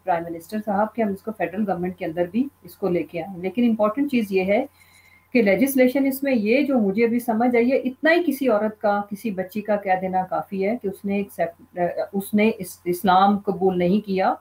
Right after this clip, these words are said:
और ये निकाहनामा, अ, उसकी अपनी ही गवाही काफ़ी है।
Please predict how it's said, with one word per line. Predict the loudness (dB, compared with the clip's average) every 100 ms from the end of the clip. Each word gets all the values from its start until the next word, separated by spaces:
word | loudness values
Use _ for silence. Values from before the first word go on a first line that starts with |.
| -4
और | -4
ये | -2
निकाहनामा, | -2 0 0 -2 -6 -6 -8 _ _ _ _ _ -6
अ, | -6 -2
उसकी | -4 -2 2
अपनी | 2 4 4
ही | 6 6
गवाही | 6 6 2 0
काफ़ी | -6 -8 -12
है। | -14